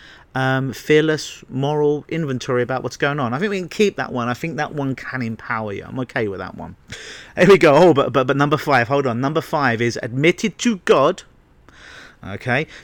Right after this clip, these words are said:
to ourselves, okay with that, and to another human being, the exact nature of our wrongs. Hmm, I don't know how I feel about this. Admitted to God, fuck that. Admitted to ourselves, sure. To another human being, if it empowers you to make change and you need,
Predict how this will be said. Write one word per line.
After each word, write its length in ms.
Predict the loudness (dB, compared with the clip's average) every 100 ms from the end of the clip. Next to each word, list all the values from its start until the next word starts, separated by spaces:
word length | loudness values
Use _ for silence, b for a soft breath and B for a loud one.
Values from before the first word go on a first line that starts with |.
| -2
to 200 | 2 2
ourselves, 720 | 0 -2 0 0 0 -6 -16 _ -16
okay 320 | -12 -4 -4
with 140 | -4
that, 220 | -6 -8 -8
and 100 | -6
to 100 | -4
another 420 | -2 -4 -2 -4
human 500 | -6 -6 -6 -4 -2
being, 520 | 0 2 0 -4 -10 -4
the 100 | -4
exact 440 | -2 -2 -2 -2
nature 400 | -4 -4 -4 -6
of 180 | -4 -2
our 140 | -2
wrongs. 480 | 0 -2 -6 -16 -20 _ _ _
Hmm, 540 | -12 -8 -4 -2 -4 -6 -8
I 20 |
don't 100 | -6
know 120 | -6
how 180 | -4 -4
I 40 |
feel 200 | 0 0
about 160 | 0 -4
this. 140 | -8
Admitted 360 | -6 -6 -6 -12
to 80 | -8
God, 320 | -4 -4 -6 B B
fuck 300 | -6 -6 -4
that. 120 | -8
Admitted 320 | -4 -4 -4
to 140 | -6 -6
ourselves, 480 | -4 -2 -2 -2 -8 _
sure. 420 | -8 2 2 2 -4 B B
To 100 | -6
another 260 | -4 -4 -6
human 340 | -6 -4 -4
being, 320 | -2 -2 -4 -4
if 180 | -4 -4
it 100 | -8
empowers 600 | -8 -6 -4 0 -2 0
you 240 | 0 0 -2 B B
to 100 | -8
make 300 | -4 -2 -4
change 500 | -6 -2 -2 -2 -4 -8 -8
and 500 | -6 -4 -4 -8 -10
you 260 | -8 -6 -4
need, 540 | -4 -4 -4 -6 -8